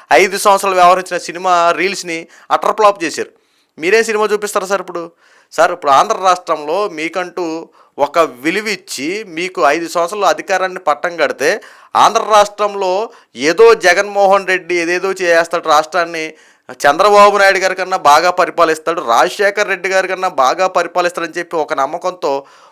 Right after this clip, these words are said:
ఒక్క ఛాన్స్, ఒక్క ఛాన్స్ అని అడుగుతున్నాడు. ఏదో రాష్ట్రాన్ని ల-, లైన్ చేస్తాడని చెప్పి అవకాశం ఇస్తే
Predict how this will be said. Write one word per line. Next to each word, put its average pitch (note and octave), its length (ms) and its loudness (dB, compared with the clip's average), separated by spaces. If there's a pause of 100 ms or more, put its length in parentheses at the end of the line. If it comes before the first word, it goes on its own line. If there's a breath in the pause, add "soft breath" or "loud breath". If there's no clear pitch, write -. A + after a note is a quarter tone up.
(140 soft breath)
ఒక్క - 280 -2
ఛాన్స్, F#3 400 2
ఒక్క E3+ 420 2
ఛాన్స్ F3 160 0
అని E3+ 100 -2
అడుగుతున్నాడు. D#3+ 680 -2 (380 soft breath)
ఏదో G#3 300 4
రాష్ట్రాన్ని F#3+ 920 0
ల-, D3+ 240 4
లైన్ F3 340 0
చేస్తాడని F3+ 380 -2
చెప్పి E3+ 220 -4
అవకాశం D3 420 0
ఇస్తే B2+ 580 0